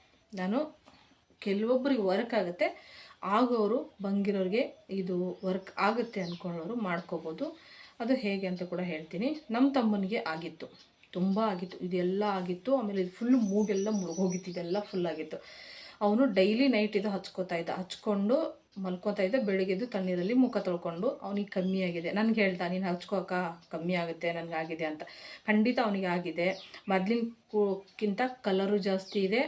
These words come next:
ಮತ್ತು ಬಂಗಂತೂ ಒಂಚೂರು ಉಳ್ಕೊಂಡಿಲ್ಲ. ಆ, ಒಂದೇ ಒಂದು ಕಲಿ ಉಳ್ಕೊಂಡಿಲ್ಲ ಬಂಗಿದ್ದು. ಫುಲ್ಲು ಕ್ಲಿಯರ್ ಆಗಿದೆ, ಮುಖ ಪೂರ್ತಿ ಕ್ಲಿಯರ್ ಇದೆ,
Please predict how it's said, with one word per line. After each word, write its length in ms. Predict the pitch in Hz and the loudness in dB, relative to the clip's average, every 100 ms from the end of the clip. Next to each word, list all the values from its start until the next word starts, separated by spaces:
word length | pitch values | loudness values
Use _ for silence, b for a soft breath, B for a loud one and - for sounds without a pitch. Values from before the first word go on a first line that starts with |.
| 277 196 | -2 -6
ಮತ್ತು 260 | - 285 349 - 185 | 0 2 2 -4 -2
ಬಂಗಂತೂ 480 | 196 214 220 208 233 | 0 2 2 2 0
ಒಂಚೂರು 560 | 220 196 185 233 262 302 | 0 0 -2 2 4 6
ಉಳ್ಕೊಂಡಿಲ್ಲ. 600 | 262 240 226 220 202 214 320 349 B B B B B | 4 2 2 2 4 4 2 0 B B B B B
ಆ, 80 | 214 202 196 - 226 | 0 2 0 0 0
ಒಂದೇ 320 | 240 254 294 311 254 | 6 8 8 8 6
ಒಂದು 200 | 240 233 233 | 4 2 0
ಕಲಿ 180 | 247 269 | 4 6
ಉಳ್ಕೊಂಡಿಲ್ಲ 540 | 220 185 175 160 160 156 | 4 0 -4 -4 -6 -4
ಬಂಗಿದ್ದು. 320 | 160 160 151 - | -6 -6 -10 0
ಫುಲ್ಲು 340 | 277 302 320 | 2 6 6
ಕ್ಲಿಯರ್ 360 | 349 220 202 185 | 6 4 6 4
ಆಗಿದೆ, 160 | 175 170 | 2 0
ಮುಖ 220 | 190 233 | -2 -2
ಪೂರ್ತಿ 600 | 214 - 247 269 - 359 | -2 -4 -2 0 2 2
ಕ್ಲಿಯರ್ 400 | 349 220 180 156 | 2 2 2 2
ಇದೆ, 100 | 139 | -2